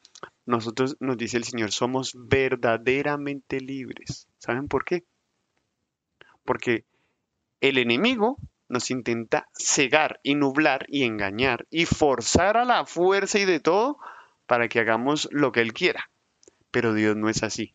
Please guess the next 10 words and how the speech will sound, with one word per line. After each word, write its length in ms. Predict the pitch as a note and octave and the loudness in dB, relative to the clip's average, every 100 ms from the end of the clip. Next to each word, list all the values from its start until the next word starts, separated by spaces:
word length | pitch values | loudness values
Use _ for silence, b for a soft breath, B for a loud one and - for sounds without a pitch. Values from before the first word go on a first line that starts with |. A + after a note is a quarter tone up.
| - | -10
Dios 280 | A#2+ A#2+ A#2+ | 0 0 2
no 320 | C3 C#3+ D3 | 2 2 2
obliga 360 | C#3+ C#3 B2+ B2 | -2 -2 0 2
a 40 | |
nadie. 360 | A2+ G#2 G2+ - b b b - | 2 2 -2 -14 b b b -2
Dios, 180 | A#2+ | 2
al 140 | C3+ B2+ | 2 2
contrario, 400 | B2+ A2+ G#2 G2 | -2 -2 -2 0
Dios 200 | G#2+ A2+ | 0 2
nos 300 | A#2+ B2 | 0 0